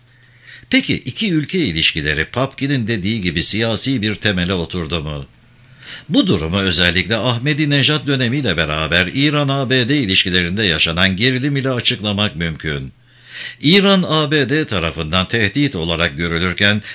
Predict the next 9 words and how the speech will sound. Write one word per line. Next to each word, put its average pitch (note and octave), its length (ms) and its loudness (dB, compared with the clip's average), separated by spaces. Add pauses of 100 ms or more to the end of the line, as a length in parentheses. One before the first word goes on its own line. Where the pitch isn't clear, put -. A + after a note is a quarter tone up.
kamuoyunda D#3+ 640 2
sıkça F3 380 -2
İran'ın G#2 560 0
A A#2 240 0
B B2+ 160 0
D C#3+ 160 2
tarafından B2+ 640 -2
vurulabileceği A2 760 0
tartışılıyordu. D#2+ 1040 -2